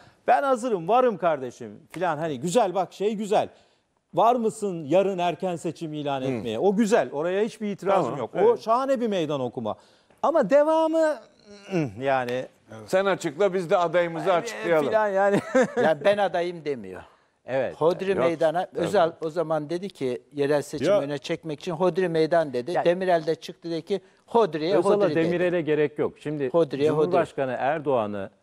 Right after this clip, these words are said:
Speaker 1: ister sev, ister sevme, ister benimse, ister benimseme, yirmi yıldır, e, tut-, iktidarda tutan en önemli parametrelerden bir tanesi de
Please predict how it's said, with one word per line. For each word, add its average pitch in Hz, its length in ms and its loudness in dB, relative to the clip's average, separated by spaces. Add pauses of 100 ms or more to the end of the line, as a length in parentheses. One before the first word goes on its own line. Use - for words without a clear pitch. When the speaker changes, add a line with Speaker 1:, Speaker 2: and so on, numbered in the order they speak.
(640)
Speaker 1:
ister 185 320 0
sev, 165 240 -6
ister 180 320 -2
sevme, 131 360 -6
ister 160 400 -2
benimse, 135 380 -2
ister 151 380 -2
benimseme, 139 500 -4
yirmi 175 380 2
yıldır, 131 640 2 (1040)
e, - 540 -8
tut-, - 300 -6
iktidarda 180 600 0
tutan 131 480 -4 (180)
en 208 160 0
önemli 156 560 0
parametrelerden 139 1120 0
bir 170 60 -6
tanesi 135 540 -4
de 190 200 2